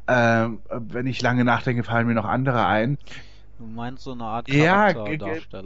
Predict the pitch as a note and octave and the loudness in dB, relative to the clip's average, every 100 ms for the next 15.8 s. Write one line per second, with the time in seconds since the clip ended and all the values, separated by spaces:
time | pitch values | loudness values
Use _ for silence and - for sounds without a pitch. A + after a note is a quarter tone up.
0 | G2+ F#2 G2 G#2 G#2 G#2 A#2+ G#2 A2+ A2 | -10 -8 -8 -8 -8 -10 -10 -8 -8 -8
1 | G#2 G2+ - F2+ G2+ A2+ D3 D3 D3 - | -10 -10 -10 -8 -8 -6 -6 -6 -8 -12
2 | - - A2+ A#2 A2 A2 A2+ A2 A2 A2+ | -12 -12 -10 -10 -10 -8 -8 -8 -10 -12
3 | G#2 - G#2+ A#2 C#3+ E3 A#2 D3+ A#2 D#3 | -12 -10 -4 2 4 4 4 2 0 0
4 | E3+ E3 B2 B2 B2 A#2+ D3+ F3 D3+ C3 | 2 2 2 2 2 0 -4 -2 0 4
5 | B2 D3+ D#3+ C#3 A2+ B2 F#2+ B2 C3+ A#2+ | 4 4 0 -4 -4 -4 -2 -2 0 2
6 | A#2 F#2 - D3+ D#3+ - A#2 A#2 - C3 | 2 -2 -4 -6 -6 -2 0 0 -2 -2
7 | C#3 A2+ G#2+ - C3 D3 A2+ E3+ E3 D3 | -2 -2 -4 0 4 6 6 4 6 4
8 | D#3 D3+ C#3 A2 D#3+ - A#2+ B2 A#2 A#2 | 4 4 4 4 4 2 2 2 4 2
9 | - - B2 D#3 F3+ - - - D3+ D3+ | 0 -2 0 0 -2 -8 -8 0 2 6
10 | G3+ A3 F3 F#3 F#3 F3+ - - F3+ F3+ | 6 6 6 6 6 2 -2 -2 2 2
11 | F3 - E3+ E3 D#3 F#3 E3 D#3 D3 C3+ | 2 2 4 6 8 6 6 6 6 4
12 | - D#3+ G3 G#3 A3 A3+ D3+ B2+ - G2+ | 6 8 8 8 8 6 4 0 4 4
13 | A#2 F#3+ G3+ A#3 - D3 C#3 A2+ A2 D#3+ | 4 4 4 2 2 4 6 6 6 4
14 | E3+ - B2 A2 G2+ F#2+ G2 - G#2 D3+ | 2 0 -4 -4 -4 -4 -6 0 2 4
15 | D3+ G#2+ G2 D#3 - G3 G3 - | 4 2 2 -2 -2 0 -2 -4